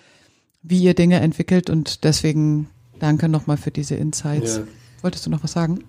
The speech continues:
Speaker 2: Ja, gut, ich
Speaker 1: Mhm.
Speaker 2: sage einfach nur, es ist ganz normal. Also wenn du, äh, wenn du Familie hast, musst du dein Hirn einschalten und schauen, dass es die Kinder noch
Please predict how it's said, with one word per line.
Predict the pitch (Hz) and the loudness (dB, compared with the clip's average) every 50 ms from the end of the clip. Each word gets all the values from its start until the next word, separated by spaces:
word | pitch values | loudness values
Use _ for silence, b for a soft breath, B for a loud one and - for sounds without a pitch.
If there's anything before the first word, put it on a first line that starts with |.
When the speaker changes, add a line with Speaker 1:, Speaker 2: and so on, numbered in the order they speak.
| - - - | -20 -14 -4
Speaker 2:
Ja, | - 139 143 156 151 147 | 2 4 6 6 6 6
gut, | 131 156 190 170 | 4 2 2 2
ich | 165 | 2
Speaker 1:
Mhm. | - | 4
Speaker 2:
sage | - 165 170 160 | 4 4 4 4
einfach | 156 156 147 | 4 4 6
nur, | 143 135 | 6 4
es | 135 156 | 4 2
ist | 143 - - | 0 -2 -2
ganz | 135 139 135 - | -4 -2 -2 0
normal. | 131 123 123 117 117 131 135 135 135 131 | 0 0 0 0 2 4 4 4 4 4
Also | 127 117 135 127 113 | 2 2 2 2 2
wenn | 123 127 131 | 2 0 2
du, | 135 131 123 127 127 135 | 2 0 0 0 0 -2
äh, | 139 135 127 127 120 117 117 120 - - 123 120 - - - - - - - - - | -2 -2 -4 -4 -4 -4 -4 -4 -4 -4 -6 -6 -6 -8 -10 -14 -16 -20 -20 -16 -12
wenn | - 113 113 | -10 -8 -6
du | 123 | -4
Familie | 127 127 120 151 196 208 185 143 110 | -4 0 2 2 4 4 4 2 2
hast, | 110 131 135 - - - - - - - - - | 2 0 -2 -2 -4 -8 -16 -20 -20 -18 -8 -2
musst | 131 127 131 131 139 160 196 - - | 0 4 6 6 6 6 4 2 0
du | 165 | 0
dein | 151 120 113 | 0 2 0
Hirn | 120 135 139 - | 0 0 0 0
einschalten | 123 117 113 - - 123 123 123 - 131 | -2 -2 -4 -4 -4 -4 -4 -4 -4 -4
und | 117 117 117 | -4 -4 -4
schauen, | - 117 110 120 127 127 131 131 | -4 -4 -2 -2 -2 -2 -2 -2
dass | 123 127 131 - | -4 -4 -4 -6
es | 135 131 - - | -6 -8 -6 -6
die | 131 131 | -6 -4
Kinder | 135 139 151 147 139 | -2 -2 0 0 0
noch | 135 131 135 - - | 0 0 -2 -4 -8